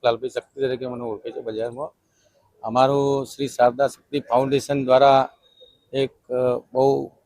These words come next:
મોટું ગણેશ મહોત્સવનું આયોજન કર્યું છે અને અહીંયા ગુડલક પાર્ટી પ્લોટમાં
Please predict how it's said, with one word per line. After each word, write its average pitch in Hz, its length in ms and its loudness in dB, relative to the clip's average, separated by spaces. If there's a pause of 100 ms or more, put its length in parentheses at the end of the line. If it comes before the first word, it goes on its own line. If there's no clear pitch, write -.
(140)
મોટું 123 560 -2
ગણેશ 131 340 -4
મહોત્સવનું 131 480 2
આયોજન 127 280 2
કર્યું 127 240 -4
છે 135 140 -4 (840)
અને 117 140 -8
અહીંયા 127 320 -2
ગુડલક 120 440 -6
પાર્ટી 120 280 2
પ્લોટમાં 127 640 -2